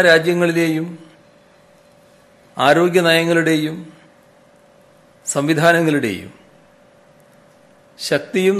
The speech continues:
ദൗർബല്യവും വെളിപ്പെടുത്തി കഴിഞ്ഞു. അക്കാര്യത്തിൽ വികസിത രാജ്യങ്ങളെന്നോ വികസ്വര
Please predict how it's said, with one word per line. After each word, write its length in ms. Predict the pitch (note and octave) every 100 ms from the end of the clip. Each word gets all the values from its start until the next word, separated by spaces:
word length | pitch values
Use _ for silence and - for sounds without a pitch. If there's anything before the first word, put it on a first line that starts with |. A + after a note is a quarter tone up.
| E3
ദൗർബല്യവും 560 | D#3 D#3+ E3 B2 F2 - - _ _ _ _ _ _ _ _ _ _ _ _ _ _
വെളിപ്പെടുത്തി 480 | C#3 D3 D3+ C3 B2
കഴിഞ്ഞു. 300 | A2 F2 - - _ _ _ _ _ _ _ _ _ _ _ _ _ _ _ _ _ _ _ -
അക്കാര്യത്തിൽ 600 | B2 - D#3 D#3+ D#3 D#3 D#3 E3+ - - - _ _ _ _ _ _ _ _ _ _ _ _ _ -
വികസിത 460 | C3 D#3+ D#3+ F#3 F#3 F3+ D#3+
രാജ്യങ്ങളെന്നോ 680 | D#3+ D#3+ F3 E3 D#3+ D3 D3 D3 - - - _ _ _ _ _ _ - _ _ _ _ _ _ _ _
വികസ്വര 480 | C3 C#3 E3 - F#3+